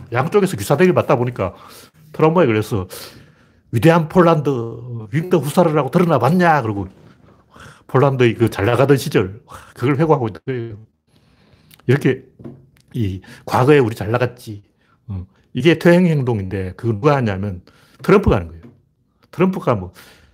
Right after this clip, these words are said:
아메리카를, 어, 다시 위대하게, 과거에 아메리카가 잘 나갔어. 이게 지금 폴, 폴빠들이 하고 있고 환빠들이 하고 있는 짓이야. 어, 트럼프가 환빠들한테 배-, 배운 거야. 이상한 걸 배웠어. 그러니까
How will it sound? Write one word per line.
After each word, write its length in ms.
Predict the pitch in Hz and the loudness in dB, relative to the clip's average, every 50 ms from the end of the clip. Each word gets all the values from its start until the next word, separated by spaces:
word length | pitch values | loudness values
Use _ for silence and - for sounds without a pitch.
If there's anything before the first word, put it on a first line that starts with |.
| _ _ _ _ | _ _ _ _
아메리카를, 680 | - - 92 110 139 139 - - 147 123 117 107 95 90 - 151 | -8 -4 0 0 0 -2 -2 -2 0 0 0 0 -2 -4 -8 -10
어, 80 | 117 104 | -10 -4
다시 320 | - 120 123 123 - 117 | -2 -2 -2 -2 -4 -6
위대하게, 540 | 104 107 101 120 127 117 117 - 104 92 90 - - - _ | -6 -4 0 2 2 2 2 0 -4 -6 -6 -10 -16 -18 _
과거에 360 | - 110 127 131 151 147 143 | -2 -2 2 2 4 2 2
아메리카가 560 | 127 - 110 117 123 123 147 131 110 110 113 | 2 0 -2 -2 -2 -2 -2 -4 -4 -6 -8
잘 140 | - 98 107 | -6 -4 -2
나갔어. 360 | 117 113 107 - - 104 95 - - - _ | 0 -2 -2 -4 -8 -14 -16 -16 -20 -14 _
이게 140 | 120 156 185 | -2 0 2
지금 160 | 185 185 151 | 2 2 2
폴, 300 | - 190 196 196 - - | 4 4 4 4 2 0
폴빠들이 520 | - 196 202 202 196 165 147 120 107 101 95 - - - - | 0 0 2 2 2 0 2 -2 -4 -8 -10 -12 -20 -20 -6
하고 240 | - 147 135 123 127 | -4 -2 -2 0 -2
있고 160 | 117 - 131 | -2 -4 -6
환빠들이 580 | 98 104 110 - 156 147 143 165 180 - 143 131 | -6 -6 -6 -4 -4 -2 0 -2 -2 -2 0 0
하고 140 | 131 110 113 | 0 0 0
있는 160 | 104 104 104 | -6 -6 -8
짓이야. 420 | 98 80 87 98 90 87 87 80 - _ _ _ _ _ - - _ _ _ _ _ - | -12 -10 -10 -10 -10 -10 -12 -16 -20 _ _ _ _ _ -20 -20 _ _ _ _ _ -10
어, 200 | 107 95 98 - _ _ - - - _ - | -10 -10 -10 -12 _ _ -20 -20 -20 _ 2
트럼프가 320 | 156 175 160 156 131 120 | 2 2 2 2 0 2
환빠들한테 440 | 135 143 143 180 175 175 156 123 120 | 2 2 2 2 2 2 2 0 0
배-, 160 | 98 135 - | -4 -6 -2
배운 220 | - 139 147 156 151 | 2 2 2 2 0
거야. 320 | 123 92 85 87 90 - - - - _ - | -4 -4 -6 -8 -14 -16 -20 -20 -20 _ -14
이상한 260 | 107 90 98 120 147 | -8 -2 -2 0 2
걸 100 | 156 131 | 2 2
배웠어. 460 | 123 120 107 104 - - 98 85 78 _ _ _ _ _ _ _ _ _ _ _ _ _ _ _ _ _ _ _ _ _ _ _ _ _ _ _ | 2 0 0 -2 -6 -14 -16 -16 -18 _ _ _ _ _ _ _ _ _ _ _ _ _ _ _ _ _ _ _ _ _ _ _ _ _ _ _
그러니까 360 | 117 110 - 101 95 92 | -8 -4 -2 -4 -4 -4